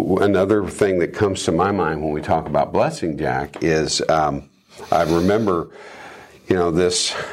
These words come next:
September, um, would have been September of nineteen eighty-five. That's going back a ways.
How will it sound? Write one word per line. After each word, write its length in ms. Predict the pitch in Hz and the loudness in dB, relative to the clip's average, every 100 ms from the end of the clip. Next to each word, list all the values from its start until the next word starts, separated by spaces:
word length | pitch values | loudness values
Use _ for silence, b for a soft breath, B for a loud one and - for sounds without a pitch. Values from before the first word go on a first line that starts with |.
| B B - | B B -8
September, 920 | - - 98 - 117 107 92 85 82 - | -2 0 0 0 0 2 2 2 0 0
um, 460 | 80 82 76 71 71 - - _ - - - - - - B B B B B B | 0 2 2 0 -4 -12 -20 _ -20 -6 -6 -6 -20 -20 B B B B B B
would 140 | - 80 | 0 0
have 120 | 73 | 2
been 460 | 82 80 78 73 73 B B B B B B B B B B | 2 4 2 0 -2 B B B B B B B B B B
September 840 | - - 87 - 95 90 82 78 - | -2 -2 0 0 2 2 2 0 0
of 260 | 76 73 | 0 2
nineteen 500 | 73 78 80 - 82 | 2 2 0 0 0
eighty-five. 1120 | 78 78 69 - - 80 82 50 - - - - B B B B B - - | 2 0 -2 -4 -2 0 0 -2 -4 -6 -10 -10 B B B B B -12 -4
That's 120 | - | -2
going 300 | - 73 65 | 0 0 2
back 300 | 65 73 78 | 0 0 -2
a 60 | - | 0
ways. 540 | - - - - - | 0 -2 -4 -6 -6